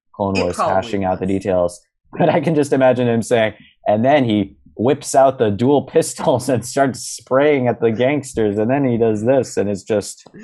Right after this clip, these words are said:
Speaker 1: ah.
Speaker 2: You know, what we're, what, what we're gonna do with this, you know,
Speaker 1: Yeah, yeah.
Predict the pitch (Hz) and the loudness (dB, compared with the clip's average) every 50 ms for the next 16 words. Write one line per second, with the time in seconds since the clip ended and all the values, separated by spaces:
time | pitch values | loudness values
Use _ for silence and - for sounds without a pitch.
0 | 226 - _ _ - 95 104 98 - - 147 160 165 160 156 156 156 160 151 143 | -20 -20 _ _ -2 0 0 0 0 -4 -8 -6 -4 -2 -2 -4 -4 -6 -8 -8
1 | - - 170 180 175 175 170 175 147 - 160 147 - 160 180 185 170 170 156 160 | -8 -8 -6 -6 -6 -6 -6 -8 -10 -10 -10 -12 -10 -8 -8 -6 -8 -8 -12 -12
2 | 156 147 139 139 143 143 143 139 139 135 131 117 117 120 120 117 _ - 117 113 | -12 -12 -12 -12 -12 -12 -12 -12 -12 -14 -14 -14 -16 -16 -18 -18 _ -18 -16 -16
3 | 107 107 - - - - _ _ _ _ _ - 117 110 104 101 104 101 98 95 | -16 -18 -20 -20 -20 -20 _ _ _ _ _ -20 -20 -20 -20 -20 -20 -20 -20 -20
4 | - _ _ _ _ _ _ _ _ - 98 107 104 101 95 95 90 90 80 | -20 _ _ _ _ _ _ _ _ -8 -4 -2 -2 0 0 -2 -2 -4 -6